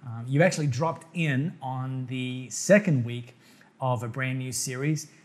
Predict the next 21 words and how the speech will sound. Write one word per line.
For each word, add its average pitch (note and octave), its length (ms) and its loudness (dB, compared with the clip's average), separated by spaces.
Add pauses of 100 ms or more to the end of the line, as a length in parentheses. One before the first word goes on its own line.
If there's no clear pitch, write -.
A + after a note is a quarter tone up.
(140)
uh, D3 120 -4
which D3+ 320 2
essentially D#3+ 680 2
is C3+ 200 -2
addressing, C3 800 -4 (560)
uh, C3+ 140 -4
a C3+ 60 -6
question E3+ 760 2 (200)
that C3+ 360 -2 (120)
many D3+ 520 4
people A#2+ 580 -12 (100)
ask B2+ 560 -2
of B2 200 -4
themselves A#2 680 -6 (280)
at B2+ 100 -2
some E3 320 2
point E3+ 540 -4
or B2 100 -2
maybe C3+ 280 0
even C3 500 -4 (220)
regularly B2 800 0